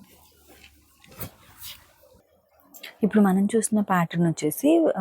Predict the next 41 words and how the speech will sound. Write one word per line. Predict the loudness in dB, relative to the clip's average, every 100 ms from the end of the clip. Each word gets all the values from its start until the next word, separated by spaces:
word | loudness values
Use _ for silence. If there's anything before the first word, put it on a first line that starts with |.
| 0
బ్లౌజ్ | 2 2 0
వచ్చేసి | 0 -2 -4 -2
ఫ్లేయర్ | 2 2 0
స్టైల్‌గా | 0 0 0 -2
ఉంటుందండి. | 0 0 0 2 2 2
Minimum | 0 -2 0
two | 2 2
and | 0
a |
half | -2 -2
to | -2
three | 0 0
meters | 0 -4 -2
వరకు | -2 2 2
లెహంగా | 2 0 -2 0
ఫ్లేయర్ | 0 2 2
అనేది | 0 0
ఉంటుంది. | -2 0 2 2 0 _ _ _ _ _ 0
And | 2 2
ఎక్స్టెండ్ | 0 0 2
మనకి | 2 0 0
సైడ్ | 0 0 -2
స్టిచెస్ | -6 -2 0
ఆప్షన్ | -2 -4 -4
ఉంటుంది. | -4 -6 -12 _ -20 -20 -12 0
ఇన్‌సైడ్ | 2 4 2 2
సాటిన్ | -2 0 0
ఫ్యాబ్రిక్ | 2 2 0 0
ఉంది. | 0 0 -2 -14 -6 2
మెయిన్ | 2 2
ఫ్యాబ్రిక్ | -2 -2 -2 -4
వచ్చేసి | -2 -2 2 2
మనకి | 2 2 0 0 -8 -2
టస్సర్ | 0 2 0
ఫ్యాబ్రిక్ | 0 0 0 0
పైన, | 0 2 2 2 -2 -8 _ -4 0
ఆ, | 0 2
కంప్లీట్‌గా | 0 2 2 2 2
థ్రెడ్ | 0 2
వర్క్ | 0 0
and | -2